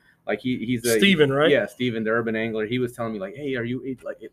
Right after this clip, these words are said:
Speaker 1: he knew that I like to fish offshore. "Are you watching this guy Milliken fish offshore, dude, with this light scope stuff? Like, he is killing the game, dude, catching giants." I'm like, "Nah, whatever. He's a YouTuber, dude." Uh, one day I'm just hanging at a buddy's house. We're just hanging out. He puts on the Milliken show, and I'm just like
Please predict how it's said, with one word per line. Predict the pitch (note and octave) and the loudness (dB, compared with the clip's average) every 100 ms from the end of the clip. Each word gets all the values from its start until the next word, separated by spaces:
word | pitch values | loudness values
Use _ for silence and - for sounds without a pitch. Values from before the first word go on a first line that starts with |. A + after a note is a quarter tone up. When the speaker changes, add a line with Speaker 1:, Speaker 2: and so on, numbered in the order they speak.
| _ | _
Speaker 1:
he | B2 | -6
knew | C#3 C3 B2 | -2 -2 -2
that | A2+ | 0
I | A2+ | 0
like | A#2+ A#2+ | 0 -6
to | G#2+ | -8
fish | A#2+ A#2+ | -10 -6
offshore. | A2 G#2 A2 G#2+ | -6 -6 -4 -4
"Are | A2 | -4
you | A#2+ | -6
watching | D#3 D#3 D3 | -8 -10 -14
this | C#3+ | -8
guy | C#3+ | -8
Milliken | A#2+ B2+ C#3 C3+ | -6 -6 -6 -8
fish | B2 C#3+ C#3+ | -8 -8 -6
offshore, | C3+ - C#3+ D3 | -8 -8 -8 -6
dude, | D3+ | -8
with | C#3+ B2 | -10 -10
this | G2 | -10
light | G2+ B2+ | -6 -6
scope | - C#3+ C#3 | -6 -6 -6
stuff? | - C3+ C3+ | -6 -8 -8
Like, | A2+ - | -12 -10
he | C#3 | -12
is | B2+ - | -12 -8
killing | B2+ C3+ A#2+ | -4 -4 -4
the | |
game, | G2 A#2 B2+ A#2 | -8 -10 -8 -6
dude, | A2+ - _ _ _ | -8 -10 _ _ _
catching | C#3 C#3 A2+ | -10 -6 -8
giants." | G2 A2+ A2+ G#2 | -4 -4 -2 -4
I'm | F#2+ | -10
like, | F#2 - | -12 -6
"Nah, | C3+ B2 | -6 -2
whatever. | A2+ F#2+ G2+ | -2 -2 -2
He's | A#2 A2+ | -4 -6
a | |
YouTuber, | G2 G#2+ - G#2+ G2 F#2+ | -6 -8 -6 -4 -4 -4
dude." | G2+ G2+ _ _ _ _ | -8 -8 _ _ _ _
Uh, | A#2 A2 | -2 0
one | A2+ A#2+ | 2 2
day | B2 | 2
I'm | A#2+ A#2+ | 2 0
just | A2+ | -2
hanging | A#2+ A#2+ A#2+ | 0 0 0
at | A2+ | 0
a | |
buddy's | G#2+ B2+ D3 B2 | 0 0 0 -2
house. | A2+ A2+ | -2 0
We're | A2+ A2+ | -4 -4
just | G#2+ | -4
hanging | A2+ G#2+ A2 | -4 -2 -4
out. | B2+ C3 | -4 -6
He | A2+ | -10
puts | G#2+ A2+ A#2 | -8 -6 -4
on | A2 | -2
the | |
Milliken | G#2+ A2+ B2 G#2 | -2 -2 -4 -8
show, | - A2 A2 A2 | -6 -2 0 0
and | G2+ | -2
I'm | G#2 G2+ | -4 -6
just | G#2 - | -8 -8
like | F#2+ F#2 | -6 -6